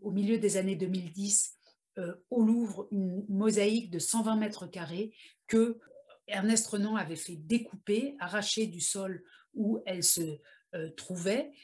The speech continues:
et, euh, transporter à Paris, à Paris où elle est restée dans des caisses et non exposée ou exposée, euh, euh, de manière inappropriée, euh, jusqu'à,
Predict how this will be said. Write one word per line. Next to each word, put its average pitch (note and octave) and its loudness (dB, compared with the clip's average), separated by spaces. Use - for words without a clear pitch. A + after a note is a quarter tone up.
et, C4 2
euh, F3 -4
transporter A3+ 0
à G#3 -2
Paris, G3 -2
à - -6
Paris G#3+ 2
où A3 2
elle F3 0
est F3 -2
restée G3+ -2
dans F#3+ -6
des F3+ -6
caisses G3+ 0
et E3+ -4
non G3 0
exposée G3 -2
ou F3 -2
exposée, F#3+ -4
euh, D#3 -8
euh, F3+ -8
de E3+ -6
manière F3 -2
inappropriée, F#3+ -4
euh, E3+ -6
jusqu'à, G3+ -4